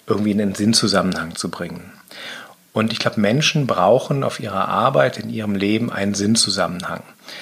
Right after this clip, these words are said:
Und wenn ich das jetzt runterbreche auf die persönliche Ebene, dann ist das eine Frage, die heute immer mehr Menschen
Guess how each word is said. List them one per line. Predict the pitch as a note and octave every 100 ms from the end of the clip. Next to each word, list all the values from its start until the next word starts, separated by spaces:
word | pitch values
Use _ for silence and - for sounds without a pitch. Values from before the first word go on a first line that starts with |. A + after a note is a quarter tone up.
| - - - - _ -
Und | A2+
wenn | A#2
ich | A#2
das | B2
jetzt | A2+ G#2+
runterbreche | G#2 F3 F3+ A#2 A#2 -
auf | A2+
die | -
persönliche | - G#2+ B2+ F#3+ A#2 -
Ebene, | - G2 A2+ C#3 F#3+ -
dann | G2+ A2+
ist | -
das | -
eine | A2+
Frage, | - G#2 A#2 A#2
die | A2
heute | A2 A2+
immer | - A#2+ C#3+
mehr | A#2+ A2
Menschen | A2 A2+ - A2+ A2+